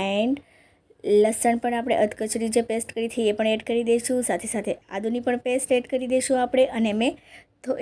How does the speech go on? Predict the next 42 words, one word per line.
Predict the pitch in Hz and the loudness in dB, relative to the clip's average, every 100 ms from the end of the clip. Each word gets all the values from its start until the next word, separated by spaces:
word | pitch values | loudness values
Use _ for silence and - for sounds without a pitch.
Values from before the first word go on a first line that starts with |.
| 233 | 4
એક | 240 | 4
લીલું | 226 214 208 | 2 4 2
મરચું | 202 - 254 262 | 0 2 4 4
જે | 247 | 4
લાલ | 196 190 196 | 4 4 4
આવે | 202 214 277 | 4 4 2
છે | - 190 | 2 0
એ | 202 | 2
લીધું | 208 226 233 - | 2 2 2 2
છે, | 269 269 - - 185 | 4 2 0 -6 -4
એને | 196 | -2
પણ | 214 214 | 2 2
આપણે | 226 220 | 2 0
એડ | 220 | 0
કરી | 233 233 | -4 -2
દઈશું | 240 269 | -2 0
અને | 226 | 0
આવી | 202 208 | -2 -2
રીતે | 185 | -2
મિક્સ | 202 - 240 | -4 -6 -4
કરી | 240 233 | -2 -2
લઈશું. | 247 247 | -4 -2
થોડી | 226 208 | 0 2
વાર | 202 202 | 2 0
એમને | 202 262 | 2 0
કૂક | 269 262 | 0 -2
થવા | 247 240 | -2 0
દઈશું. | 233 247 233 208 | 0 0 0 0
નેક્સ્ટ | 233 226 | -2 -6
આપણે | 190 196 - - - - _ | -2 -2 -4 -10 -20 -20 _
જે | 220 196 | -4 0
આપણા | 208 202 | -2 -2
કાંદા | 202 196 196 | -4 -2 -2
કટ | - | -2
કર્યા | 202 202 208 | 0 2 0
હતા | - 202 | -2 -2
એમને | 196 208 | -2 -2
પણ | 202 - - | -6 -4 -4
એડ | 220 - | -4 -2
કરી | 233 240 240 | -4 0 2
દઈશું. | 247 - 262 277 - _ _ - | 2 2 0 0 -4 _ _ -10
બધા | 185 202 226 | -6 2 4